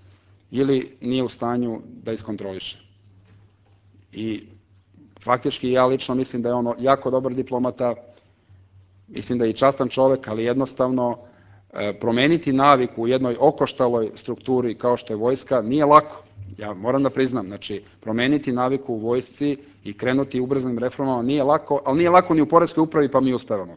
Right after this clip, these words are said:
Hoću da kažem da sigurno tu mora da se razmotre svi aspekti ovog funkcionisanja.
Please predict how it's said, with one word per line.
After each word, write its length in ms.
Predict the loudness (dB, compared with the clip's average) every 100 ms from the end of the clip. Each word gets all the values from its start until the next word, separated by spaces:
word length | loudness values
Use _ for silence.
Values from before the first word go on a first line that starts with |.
| _ -20 -2
Hoću 240 | -2 0
da 80 | -4
kažem 460 | 2 0 2 -4 -4 -10 -20 -20 -10
da 500 | 2 4 4 0 -12 _ _ _ _ _ _ _
sigurno 580 | -18 -2 2 2 2 0
tu 160 | 0 0
mora 260 | 2 2
da 120 | 0
se 320 | -2 -2 -4 -4 -14 -20 -20 _ -2
razmotre 560 | 2 2 2 -2 -6 -6
svi 240 | -6 2 2
aspekti 540 | 2 -2 -6 -6 -6
ovog 200 | -2 -2
funkcionisanja. 680 | -2 -6 -2 -2 0 2 2